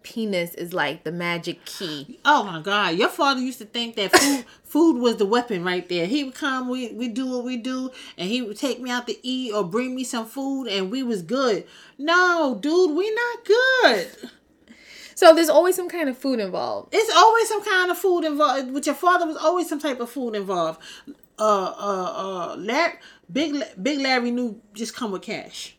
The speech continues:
Speaker 2: I don't even wanna hear it. Just come with cash. You know, we, we good.
Speaker 1: No, but my, my question is: Has a guy ever been, like, in, in the action of having sex, and then while you guys are having sex,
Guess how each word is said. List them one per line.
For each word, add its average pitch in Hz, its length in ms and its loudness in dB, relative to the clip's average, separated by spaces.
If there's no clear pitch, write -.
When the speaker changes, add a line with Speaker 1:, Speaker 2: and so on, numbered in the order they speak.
Speaker 2:
I 196 120 0
don't 240 140 0
even 220 120 0
wanna 196 120 -2
hear 202 220 0
it. 175 100 -8
Just 185 140 -8
come 214 180 -8
with 202 100 -8
cash. 165 420 -6
You 226 220 -4
know, 156 240 -6
we, 175 260 -6
we 196 200 -8
good. 190 240 2
Speaker 1:
No, 262 120 6
but 247 120 4
my, 254 180 8
my 247 240 2
question 269 320 -2
is: 220 140 -4
Has 226 320 0
a 196 100 -4
guy 202 200 2
ever 196 340 -2
been, 185 320 -2
like, 156 480 -4
in, 220 480 0
in 247 160 2
the 294 60 2
action 247 420 0
of 220 100 -2
having 208 280 -2
sex, 208 200 -6
and 202 100 -6
then 185 200 -4
while 208 460 0
you 202 140 -8
guys 196 200 -2
are 190 80 -4
having 180 160 -8
sex, 196 180 -10